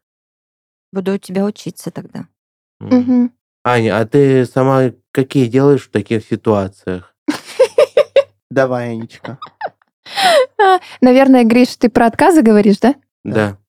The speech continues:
Speaker 3: Слушай, ну, я вот уже говорила, что мне сложно на самом деле отказывать. Я же
Speaker 1: Это
Speaker 3: ещё
Speaker 1: прям л-, ломка.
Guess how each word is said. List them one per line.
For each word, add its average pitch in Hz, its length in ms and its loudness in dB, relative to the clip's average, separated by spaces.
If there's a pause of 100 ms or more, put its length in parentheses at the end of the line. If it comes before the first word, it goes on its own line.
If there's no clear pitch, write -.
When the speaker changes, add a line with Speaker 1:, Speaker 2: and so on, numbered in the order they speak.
(360)
Speaker 3:
Слушай, 240 360 2
ну, 269 280 4 (240)
я 262 160 4
вот 269 120 2
уже 247 160 2
говорила, 254 440 4
что - 180 0
мне 214 140 4
сложно 254 440 2
на 196 120 4
самом 202 220 2
деле 196 180 4
отказывать. 277 520 2
Я 196 140 4
же 196 100 4
Speaker 1:
Это 196 80 2
Speaker 3:
ещё 220 140 2
Speaker 1:
прям 175 220 0
л-, 175 140 -4
ломка. 170 600 -4